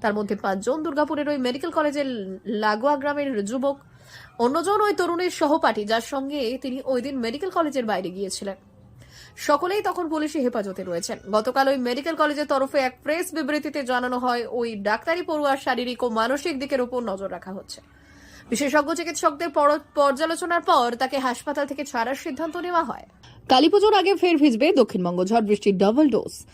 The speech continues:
বর্ষা বিদায় নিলেও অক্টোবরের মাঝামাঝি ফের বৃষ্টিতে ভিজতে চলেছে দক্ষিণবঙ্গ। আবহাওয়া দপ্তরের পূর্বাভাস অনুযায়ী শনিবার থেকে রাজ্যের একাধিক জেলায় ঝড় বৃষ্টির ডাবল ডোজ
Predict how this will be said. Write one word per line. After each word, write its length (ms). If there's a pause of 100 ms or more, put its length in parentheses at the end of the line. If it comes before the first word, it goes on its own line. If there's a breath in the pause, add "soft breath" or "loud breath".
(260 loud breath)
বর্ষা 260
বিদায় 240
নিলেও 420 (140)
অক্টোবরের 560
মাঝামাঝি 460
ফের 200
বৃষ্টিতে 380
ভিজতে 300
চলেছে 320
দক্ষিণবঙ্গ। 560 (460 loud breath)
আবহাওয়া 340
দপ্তরের 340
পূর্বাভাস 500
অনুযায়ী 320
শনিবার 340
থেকে 260
রাজ্যের 360 (120)
একাধিক 440
জেলায় 320
ঝড় 160
বৃষ্টির 380
ডাবল 320
ডোজ 280